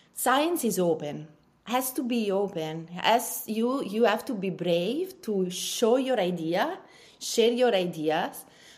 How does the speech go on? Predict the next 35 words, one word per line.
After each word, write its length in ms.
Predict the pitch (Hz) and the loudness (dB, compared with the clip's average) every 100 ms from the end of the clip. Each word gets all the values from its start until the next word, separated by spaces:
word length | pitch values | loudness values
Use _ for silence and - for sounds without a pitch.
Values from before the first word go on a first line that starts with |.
| _ | _
Because 320 | 226 220 214 | -2 2 4
what 140 | 226 226 | 4 6
happens 340 | 285 359 269 | 4 2 0
is 140 | 233 196 | 0 2
that 420 | 185 180 180 - | 4 4 0 -6
if 180 | 220 233 | -2 0
you 140 | 277 302 | 2 4
have 160 | 247 | 6
an 160 | 202 185 | 4 2
idea, 280 | 180 170 160 | 0 2 2
let's 240 | 262 - | 2 0
say 100 | 190 | 0
when 200 | 175 202 | 2 2
we 100 | 269 | 0
discuss 400 | 240 - 220 214 | -2 -2 -4 -4
projects, 680 | - 175 156 151 147 - - - | -2 0 0 -4 -8 -10 -12 -2
I 120 | 247 | 2
may 120 | 320 | 2
have 220 | 285 226 196 | 2 0 0
an 120 | 180 | 0
idea, 460 | 165 147 151 151 160 | -4 -4 -4 -4 0
but 100 | 196 | 0
if 180 | 208 269 | 2 4
I'm 140 | 240 | 4
not 300 | 220 285 - | 4 0 0
open 260 | 196 214 240 | -2 0 2
enough, 460 | 180 156 202 262 214 | 0 0 -2 -4 -4
my 220 | 190 180 | -2 0
idea 280 | 180 208 226 | 2 4 4
will 200 | 202 170 | 2 0
be 160 | 180 | -4
just 240 | 175 202 196 | -2 -4 -2
limited 480 | 214 240 247 233 | -2 0 0 -2
to 100 | 202 | -2
my 380 | 180 170 185 208 | -2 0 -2 -4